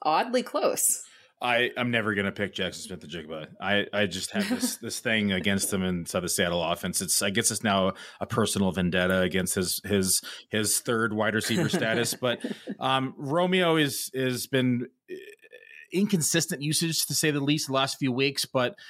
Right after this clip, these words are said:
Speaker 2: um, if we look at just from a, uh,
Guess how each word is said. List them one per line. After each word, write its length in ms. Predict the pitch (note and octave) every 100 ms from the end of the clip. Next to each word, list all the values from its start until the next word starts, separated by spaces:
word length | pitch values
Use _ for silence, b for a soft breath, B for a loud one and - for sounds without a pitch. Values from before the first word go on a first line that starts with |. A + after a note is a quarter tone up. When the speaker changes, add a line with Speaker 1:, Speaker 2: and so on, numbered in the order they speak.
| B B
Speaker 2:
um, 440 | A#2 A#2+ A#2 A#2+ -
if 200 | C3 B2
we 100 | C3
look 340 | A#2+ C3 D3
at 200 | C#3 C3+
just 260 | A2+ C3 A#2+
from 160 | C#3 A#2+
a, 300 | A2+ G#2+ -
uh, 240 | A2+ D#2+